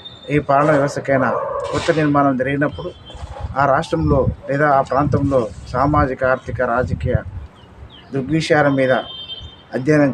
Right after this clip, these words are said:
చేయటం దాని యొక్క లక్షణం. ఆ క్రమంలో, ఆ నేపథ్యంలోనే టీఆర్ఎస్ ప్రభుత్వం సమగ్ర కుటుంబ సర్వేను రెండు వేల పదిహేనులో చేపట్టింది. దాన్ని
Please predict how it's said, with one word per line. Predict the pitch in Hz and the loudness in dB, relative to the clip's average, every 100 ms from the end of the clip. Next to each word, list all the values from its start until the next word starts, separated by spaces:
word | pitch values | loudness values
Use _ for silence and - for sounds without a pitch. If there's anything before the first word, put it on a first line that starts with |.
| 135 | 0
చేయటం | 127 131 120 | 0 0 0
దాని | 123 120 | 0 0
యొక్క | 120 - 110 95 - - 101 | -2 -4 -6 -8 -14 -20 -10
లక్షణం. | 117 - 113 156 - - - - - - - - - - - | -8 -6 -8 -10 -18 -20 -20 -20 -20 -20 -20 -20 -20 -12 -2
ఆ | 135 | -2
క్రమంలో, | 139 147 160 156 139 - - - - - - - - | 2 2 2 2 0 -2 -12 -16 -18 -18 -18 -18 -2
ఆ | 139 | 0
నేపథ్యంలోనే | 143 151 165 156 151 147 143 185 - - - - - - | 2 0 0 -2 0 2 0 -2 -10 -20 -20 -20 -18 -2
టీఆర్ఎస్ | 147 160 160 123 | 2 4 4 0
ప్రభుత్వం | 143 135 151 120 113 - - - - - | -6 -2 0 0 -4 -14 -20 -20 -20 -8
సమగ్ర | 127 147 143 | -2 -2 0
కుటుంబ | 139 127 147 131 | -2 -2 -4 -4
సర్వేను | 135 131 131 131 | -2 2 2 2
రెండు | 127 127 | 2 2
వేల | 123 | 2
పదిహేనులో | - 127 135 135 120 120 104 - - - - | 0 -2 -2 -2 0 -2 -4 -12 -20 -12 -6
చేపట్టింది. | - 90 - 95 - - - - - - | -4 -4 -6 -12 -16 -20 -20 -20 -20 -4
దాన్ని | 143 170 170 143 | 2 4 4 2